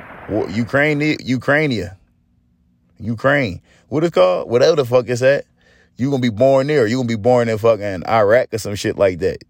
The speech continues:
You gonna be, that's, that's, that's hell right there.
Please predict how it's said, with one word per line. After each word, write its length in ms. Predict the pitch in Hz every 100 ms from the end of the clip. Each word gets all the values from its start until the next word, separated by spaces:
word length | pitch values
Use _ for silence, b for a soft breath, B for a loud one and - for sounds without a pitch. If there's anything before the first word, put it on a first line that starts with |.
| _ _ -
You 120 | 120
gonna 120 | 123
be, 120 | 117
that's, 260 | 90 135 131
that's, 480 | 98 117 151 - 117
that's 260 | 139 156
hell 320 | 123 143 139 123
right 200 | 127 131
there. 300 | 151 110